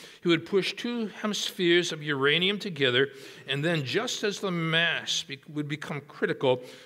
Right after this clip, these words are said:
push them apart with his screwdriver, thus instantly stopping the chain reaction. But that day,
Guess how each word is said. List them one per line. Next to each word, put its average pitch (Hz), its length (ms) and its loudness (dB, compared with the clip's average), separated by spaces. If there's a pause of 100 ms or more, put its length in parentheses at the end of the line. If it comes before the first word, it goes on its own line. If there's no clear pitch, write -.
(100)
push - 240 0
them 190 140 -2
apart 135 680 2
with 139 120 -12
his 143 100 -6
screwdriver, 123 1120 2 (320)
thus 151 420 -2
instantly 175 460 -6
stopping 160 640 0
the 156 80 -4
chain 160 400 -4
reaction. 151 880 2
But 143 600 0 (2000)
that 135 300 -8
day, 82 320 -2